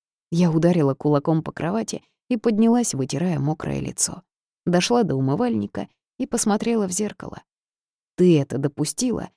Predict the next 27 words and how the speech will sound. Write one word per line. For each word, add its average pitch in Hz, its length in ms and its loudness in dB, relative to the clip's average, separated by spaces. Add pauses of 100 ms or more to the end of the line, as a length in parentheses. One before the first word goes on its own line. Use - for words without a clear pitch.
(160)
тебе 220 340 4
и 135 40 4
решать 175 400 -2
проблему». - 560 -10 (640)
Я 156 180 2
всхлипнула 143 720 -2 (260)
и 226 80 4
тут 220 220 2
же 175 160 0
сжала 170 380 0
губы. 156 420 -10 (480)
«Ты 180 120 6
найдешь 151 520 4
лихо 208 420 0 (180)
и 220 100 8
убьешь 170 560 4
его, - 260 -12 (260)
потому 202 300 6
что 202 220 0
никто 208 560 4
не 139 160 2
смеет 196 500 2
творить 170 460 2
такое 233 400 2
в - 100 -8
твоем 175 380 2
лесу, 220 440 0